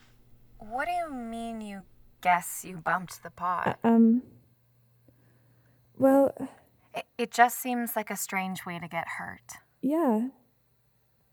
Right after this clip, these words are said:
Speaker 2: Just a freak accident, I guess.
Speaker 1: What really happened, Dawn?
Speaker 2: What? Um, well, I, I was making spaghetti, and the boiling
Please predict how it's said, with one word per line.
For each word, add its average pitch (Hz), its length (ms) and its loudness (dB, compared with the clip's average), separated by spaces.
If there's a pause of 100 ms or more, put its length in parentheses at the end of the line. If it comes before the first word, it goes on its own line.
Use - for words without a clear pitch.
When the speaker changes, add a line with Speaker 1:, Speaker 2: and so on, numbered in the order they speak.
(440)
Speaker 2:
Just 330 240 4
a 320 40 4
freak 302 220 2
accident, 262 500 4
I 202 100 2
guess. 214 420 2 (220)
Speaker 1:
What 226 220 -6
really 202 240 -12
happened, 180 600 -10
Dawn? 175 380 -14 (100)
Speaker 2:
What? 302 480 -2 (1600)
Um, 262 380 6 (1300)
well, 254 380 6 (1080)
I, - 280 -2
I 262 140 8
was 262 340 8
making 247 500 10
spaghetti, 214 720 2 (880)
and 226 280 6
the 240 80 6
boiling 254 540 10